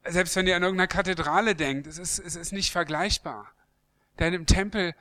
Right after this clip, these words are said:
war die Gegenwart Gottes. Das war der Ort, wo Gott auf der Erde wohnen wollte. Deshalb war das so katastrophal im Exil, als sie aus Jerusalem weggeführt wurden, als der Tempel geschändet wurde,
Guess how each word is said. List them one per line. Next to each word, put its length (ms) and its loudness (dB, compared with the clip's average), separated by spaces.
war 460 -2
die 80 -10
Gegenwart 440 -2
Gottes. 680 -6
Das 180 -2
war 120 6
der 380 2
Ort, 340 2
wo 120 2
Gott 260 0
auf 220 -4
der 140 -2
Erde 300 -4
wohnen 280 -4
wollte. 320 -10
Deshalb 160 -8
war 80 -2
das 160 -2
so 80 -8
katastrophal 800 -8
im 320 -12
Exil, 460 -2
als 180 -2
sie 100 -2
aus 140 -4
Jerusalem 500 0
weggeführt 500 -4
wurden, 180 -2
als 120 -8
der 120 -8
Tempel 360 2
geschändet 580 0
wurde, 380 -4